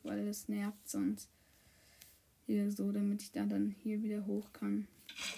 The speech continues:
So. Ja,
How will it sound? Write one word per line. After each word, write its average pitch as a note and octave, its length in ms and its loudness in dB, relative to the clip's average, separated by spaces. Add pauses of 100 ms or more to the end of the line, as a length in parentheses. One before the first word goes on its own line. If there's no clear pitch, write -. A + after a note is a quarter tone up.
(580)
So. G3+ 320 -2 (3250)
Ja, G3+ 120 -10